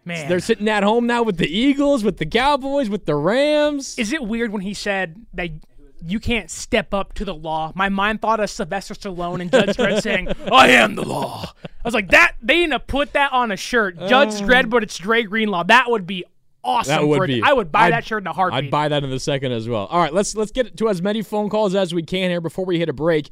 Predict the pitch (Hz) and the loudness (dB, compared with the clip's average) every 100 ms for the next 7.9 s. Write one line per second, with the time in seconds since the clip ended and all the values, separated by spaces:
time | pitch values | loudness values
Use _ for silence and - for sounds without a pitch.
0 | - - - 165 170 160 - 185 170 175 | -20 -14 -4 0 0 -2 -2 0 0 0
1 | 175 165 190 214 190 196 208 - 180 165 | 0 -2 -4 -2 -2 0 0 -2 -2 -2
2 | 143 170 214 208 170 202 254 254 226 226 | 0 2 4 2 0 2 2 4 4 4
3 | 226 240 180 175 180 233 262 - 175 - | 4 0 -2 -2 2 2 2 -2 -4 0
4 | 240 254 202 - _ - 185 240 240 170 | 4 4 4 0 _ -6 0 2 0 -2
5 | 214 254 233 254 269 254 226 220 208 220 | -2 -2 -2 0 0 2 0 2 2 0
6 | 247 254 220 226 214 196 196 185 180 151 | 0 0 0 0 0 0 0 2 4 2
7 | 226 254 220 269 240 208 208 208 175 | 0 -2 0 0 2 2 2 2 -2